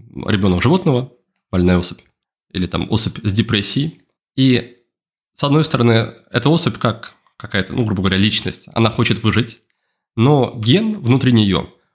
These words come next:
он как бы ее списал со счетов уже, потому что ему уже очевидно, что дальше он через эту особь не предастся. И снова, читая Докинса, у меня остается,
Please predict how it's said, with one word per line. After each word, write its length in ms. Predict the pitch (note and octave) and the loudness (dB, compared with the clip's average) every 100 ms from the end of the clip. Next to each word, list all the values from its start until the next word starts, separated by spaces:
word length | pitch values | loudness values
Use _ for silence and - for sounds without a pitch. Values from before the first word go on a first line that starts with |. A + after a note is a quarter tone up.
| - | -4
он 140 | E3+ | -2
как 180 | F#3 C3 | 0 2
бы 100 | B2 | 2
ее 140 | A#2 C3+ | 2 2
списал 420 | - A2+ C3 A#2+ | 0 -2 0 0
со 140 | - | 0
счетов 420 | - - - G#2+ | 0 0 0 -4
уже, 300 | F#2 - - - _ _ | -4 -10 -10 -16 _ _
потому 260 | A2 G2+ | -4 -2
что 480 | G2+ - F2+ E2+ - - - _ _ | -2 -2 -2 -2 -10 -20 -20 _ _
ему 240 | A2+ A2+ B2+ | 2 4 4
уже 140 | G2+ | 2
очевидно, 360 | F#2 B2 C3+ G2 | 0 0 0 -2
что 220 | - F2+ | -2 -8
дальше 880 | F#2 - G#2 A2 B2 - A#2 G#2 A2 - _ _ - | -8 -8 -6 -2 -2 -2 -2 -2 -4 -14 _ _ -2
он 320 | A2+ A2 G#2+ | 2 2 0
через 260 | - G#2+ | -2 0
эту 180 | G2+ G#2 | 0 2
особь 280 | A2+ G#2+ - | 0 -2 -2
не 120 | A2+ | -2
предастся. 540 | G#2 A2 G2 - - - _ _ _ _ _ _ _ | 0 0 -2 -4 -12 -16 _ _ _ _ _ _ _
И 360 | A#2+ A#2 G#2+ - - - | 2 4 2 -2 -10 -12
снова, 260 | - B2 | -2 0
читая 460 | F#2+ A2+ A#2+ G2+ F2 | 0 0 2 2 0
Докинса, 360 | G#2 G3 D3 A#2 | 0 0 2 2
у 40 | |
меня 100 | A#2+ | 2
остается, 500 | A#2+ - A#2 A2+ A#2+ | 0 0 0 0 -8